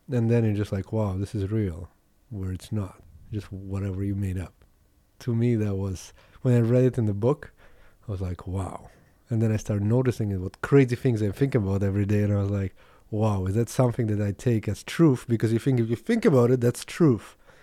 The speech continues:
It's like when somebody shows you some propaganda video, like, "It's on T V, that must be true." Or so, "It's Wikipedia, that must be true."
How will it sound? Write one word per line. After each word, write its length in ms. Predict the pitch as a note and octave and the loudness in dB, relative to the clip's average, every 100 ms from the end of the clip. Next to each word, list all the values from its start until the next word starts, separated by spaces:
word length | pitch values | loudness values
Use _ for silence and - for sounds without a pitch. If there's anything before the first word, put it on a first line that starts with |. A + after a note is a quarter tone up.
| _ | _
It's 120 | - | -6
like 180 | A2 - | -4 -2
when 80 | G#2+ | -4
somebody 320 | - G#2+ G#2 | -2 -2 -2
shows 380 | - A#2+ A2+ G#2+ | -4 -2 -2 -2
you 60 | G#2 | -2
some 160 | G#2 | -2
propaganda 520 | A2 G#2 A2 C3+ B2+ F#2 | -2 -2 0 2 2 0
video, 300 | G2 F#2 F#2 | -2 -2 -4
like, 200 | F#2 - | -4 -6
"It's 120 | - | -4
on 120 | G#2+ | -2
T 160 | - C#3 | 2 2
V, 220 | G3 A2+ | 4 2
that 140 | F#2+ | 0
must 200 | G2+ G2 | -2 -2
be 80 | A2 | -2
true." 320 | A2+ G#3+ D3 - - - | 0 4 4 2 -12 -6
Or 60 | |
so, 160 | A2 A2+ | 0 2
"It's 160 | A2+ C3+ | 2 6
Wikipedia, 720 | C3+ D3 C3+ G#3 E3 A2+ G#2 | 6 4 4 6 8 8 6
that 80 | A2+ | 4
must 240 | A#2+ A#2+ | 4 4
be 80 | C3+ | 0
true." 320 | - G#3 | 4 4